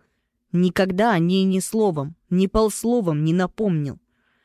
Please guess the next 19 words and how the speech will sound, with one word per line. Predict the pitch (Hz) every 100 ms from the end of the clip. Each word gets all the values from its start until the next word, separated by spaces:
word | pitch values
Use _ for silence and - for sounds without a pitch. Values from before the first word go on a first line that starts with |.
| _ _
Все | - - 214 226
плохое | 233 214 - 254 233
забралось | 196 202 202 208 226 - -
глубоко | 190 208 214 233 226
в | -
память, | - 233 214 160 - - _ _ _ 175
законсервировалось, | 190 202 220 196 220 202 196 220 190 156 147 - - _
притихло. | 185 196 - 220 220 - 151 135 _ _ _ _ _ _ _ -
А | 175
сейчас, | 233 220 277 -
стало | - 240 233
быть, | 214 220 - - _
вернулось. | 170 180 196 196 254 196 - - _ _ _ _ _ _ _
Те | - 254
же | 226 247
ощущения | 240 240 226 - 240 185 165
вернулись | 170 170 160 151 147 -
из | 190 185
детства. | 185 220 - - 143